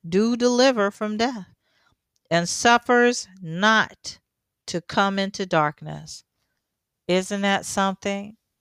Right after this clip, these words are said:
His alms were remembered, even though he's telling his son that. But remember when his wife brought the kid home, and he was like, "Return it.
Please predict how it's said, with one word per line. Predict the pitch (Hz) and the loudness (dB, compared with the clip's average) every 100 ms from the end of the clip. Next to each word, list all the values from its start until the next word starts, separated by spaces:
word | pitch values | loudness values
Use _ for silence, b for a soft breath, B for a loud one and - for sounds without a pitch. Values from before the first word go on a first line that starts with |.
| _ _ | _ _
His | - 247 277 | 4 4 4
alms | - 190 185 180 180 | 2 4 4 2 -2
were | 170 170 | 0 0
remembered, | 165 165 185 208 180 160 | 0 -4 -2 0 0 0
even | 165 196 | -6 -4
though | 214 | 0
he's | 208 190 | 2 0
telling | - 208 202 190 | 2 2 2 0
his | 202 185 | -4 -4
son | - 190 | 0 0
that. | 185 190 170 | 2 0 2
But | 165 | -2
remember | 160 165 185 202 | 0 0 0 0
when | 185 | 0
his | 170 | 0
wife | 185 165 175 190 - | 2 4 4 2 4
brought | 185 175 | 4 4
the | 156 | 0
kid | - 180 185 | -4 0 2
home, | 220 190 180 180 175 | 2 0 0 -2 -6
and | 175 | -4
he | 196 | -2
was | 180 | 0
like, | 185 170 - | 2 2 2
"Return | 185 - 453 453 | -4 4 6 8
it. | 415 370 | 6 4